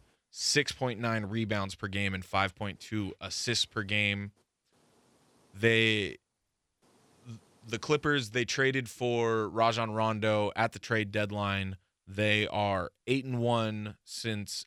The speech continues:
adding Rondo, and currently they are playing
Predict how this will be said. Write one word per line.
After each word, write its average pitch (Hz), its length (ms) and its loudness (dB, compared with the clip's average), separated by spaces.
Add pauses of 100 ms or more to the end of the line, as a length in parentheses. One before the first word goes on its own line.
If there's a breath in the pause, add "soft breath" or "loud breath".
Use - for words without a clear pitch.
(120)
adding 107 400 0
Rondo, 101 720 0 (480)
and 98 640 0 (140)
currently 113 640 2
they 101 260 0
are 101 140 2
playing 101 800 -2